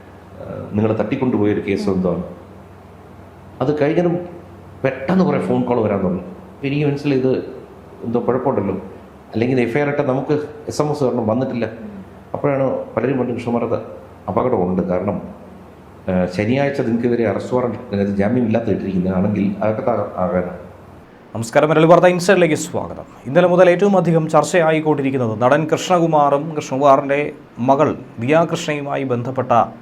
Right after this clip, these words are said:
Speaker 2: വിവാദം തന്നെയാണ്. കൃഷ്ണകുമാറിനെതിരെയും മകൾക്കെതിരെയും മൂന്ന് പെൺകുട്ടികൾ കൊടുത്ത കേസിൻ്റെ അടിസ്ഥാനത്തിൽ മ്യൂസിയം പോലീസ് ഉടൻ തന്നെ ജാമ്യമില്ലാ വകുപ്പ് പ്രകാരം അറസ്റ്റ് ചെയ്യുമെന്ന വാർത്തയായിരുന്നു ഇന്നലെ കണ്ടത്.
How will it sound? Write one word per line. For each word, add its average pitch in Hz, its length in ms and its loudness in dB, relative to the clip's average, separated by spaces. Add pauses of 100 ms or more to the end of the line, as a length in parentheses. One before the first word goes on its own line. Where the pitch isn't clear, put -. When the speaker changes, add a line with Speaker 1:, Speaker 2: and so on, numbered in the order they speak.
(160)
Speaker 2:
വിവാദം 127 520 2
തന്നെയാണ്. 87 420 -4 (840)
കൃഷ്ണകുമാറിനെതിരെയും 185 800 8
മകൾക്കെതിരെയും 170 880 4 (960)
മൂന്ന് 160 280 4
പെൺകുട്ടികൾ 160 760 2 (520)
കൊടുത്ത 147 240 2 (120)
കേസിൻ്റെ 160 380 2
അടിസ്ഥാനത്തിൽ 147 720 2 (480)
മ്യൂസിയം 175 500 0
പോലീസ് 135 440 0 (120)
ഉടൻ 160 300 4
തന്നെ 151 140 2
ജാമ്യമില്ലാ 151 640 4
വകുപ്പ് 143 400 2
പ്രകാരം 135 400 2
അറസ്റ്റ് 147 320 2
ചെയ്യുമെന്ന 139 400 0
വാർത്തയായിരുന്നു 131 760 2
ഇന്നലെ 156 280 4
കണ്ടത്. 90 340 0